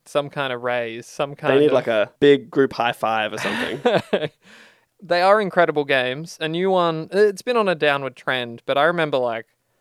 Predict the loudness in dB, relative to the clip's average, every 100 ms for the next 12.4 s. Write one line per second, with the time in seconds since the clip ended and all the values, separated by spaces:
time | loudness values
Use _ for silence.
0 | _ -4 -4 -4 -8 -4 -4 -2 -2 -6
1 | -4 -6 -6 -6 -6 -6 -6 -6 -8 -10
2 | -6 -6 -4 -8 -10 -10 -8 -8 -8 -8
3 | -8 -8 -12 -14 -16 -20 _ _ -14 -4
4 | 0 0 0 0 0 -2 -6 -4 -4 -2
5 | 0 0 0 2 2 2 0 -4 _ -2
6 | 0 0 -6 -10 -10 -10 -14 -18 _ _
7 | _ -6 -4 -2 -2 0 0 2 0 0
8 | -4 -6 -6 -6 -6 _ _ -12 -8 -8
9 | -10 _ _ -6 -4 -2 0 0 -2 -8
10 | -6 -8 -8 -16 _ _ _ _ _ _
11 | _ _ _ -6 -2 -2 0 2 2 -2
12 | -8 -10 -14